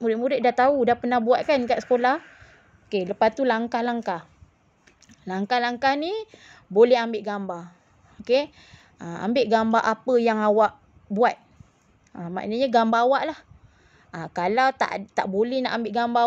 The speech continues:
awak, tak boleh nak print ke apa, awak ambil je dalam buku, buku tab punya gambar ni. Okey, tapi ada, ha, kemudian awak buat pula yang ini. Okey, last sekali jawab soalan. Soalan ni dia dah rangkumi,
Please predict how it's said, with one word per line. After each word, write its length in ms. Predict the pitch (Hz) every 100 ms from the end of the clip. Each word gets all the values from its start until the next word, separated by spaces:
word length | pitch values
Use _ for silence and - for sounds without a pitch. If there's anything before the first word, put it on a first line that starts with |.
| 240
awak, 160 | 254 247
tak 100 | -
boleh 300 | 208 226 233
nak 160 | 233 -
print 320 | 220 247 240
ke 60 | 240
apa, 260 | 240 320 247
awak 140 | 208 208
ambil 200 | 208 208 190
je 80 |
dalam 320 | 196 202 190 190
buku, 240 | 185 190 190 _ _
buku 180 | 190 196 196
tab 180 | 202
punya 160 | - 190
gambar 540 | 180 190 185 180 175
ni. 20 | 175 - _ _ _ _ _ _ _
Okey, 160 | 185 175
tapi 280 | 175 175 320 320 - - _ _
ada, 300 | 170 196 247 247 -
ha, 100 | 208 202 202 202 196 - _ _
kemudian 480 | 208 208 214 294 254
awak 300 | 214 214 190
buat 320 | 208 254 -
pula 160 | 220 202
yang 160 | 208
ini. 320 | 208 208 190 185 _ _ _ _ _ -
Okey, 160 | 196
last 560 | 185 254 330 339 339 -
sekali 400 | 330 330 403 403 - - - _
jawab 400 | 175 220 269 277
soalan. 400 | - 190 196 190
Soalan 400 | 220 233 269 294
ni 80 | 320
dia 160 | 254
dah 160 | 254 247
rangkumi, 880 | 247 247 247 254 247 254 254 254